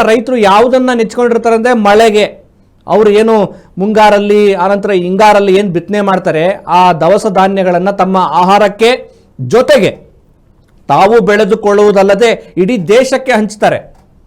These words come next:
ರೈತನ ಬೆನ್ನೆಲುಬು ಮುರಿದ್ರೆ ಇಡೀ ದೇಶದ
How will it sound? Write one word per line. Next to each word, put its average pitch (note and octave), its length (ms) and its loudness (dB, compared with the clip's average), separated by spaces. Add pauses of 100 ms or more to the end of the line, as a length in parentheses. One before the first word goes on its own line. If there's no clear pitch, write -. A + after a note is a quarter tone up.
(2500)
ರೈತನ B3 640 0
ಬೆನ್ನೆಲುಬು B3 640 2
ಮುರಿದ್ರೆ A#3+ 500 2
ಇಡೀ A#3+ 160 0
ದೇಶದ A#3 460 2